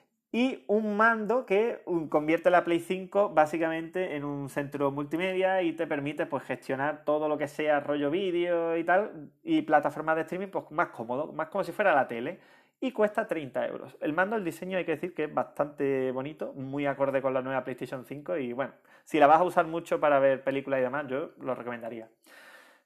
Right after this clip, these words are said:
Luego, eh, también tenemos que es compatible con otros periféricos, mm, antiguos, digamos, de PlayStation,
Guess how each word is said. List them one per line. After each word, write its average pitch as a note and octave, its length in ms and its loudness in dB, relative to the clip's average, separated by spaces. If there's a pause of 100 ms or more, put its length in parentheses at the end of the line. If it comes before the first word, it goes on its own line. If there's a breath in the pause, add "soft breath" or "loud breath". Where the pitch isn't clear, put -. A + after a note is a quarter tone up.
(120)
Luego, A3+ 680 2
eh, D#3+ 400 4
también D#3 380 0
tenemos E3 380 0
que B2 180 -2
es A#2+ 80 -4
compatible C3+ 560 -2
con A#2+ 260 -12
otros B2 300 -6
periféricos, D3 920 -4 (340)
mm, D3+ 180 -10 (100)
antiguos, E3+ 420 -2
digamos, D#3+ 300 -6
de B2 160 -4
PlayStation, E3+ 600 -8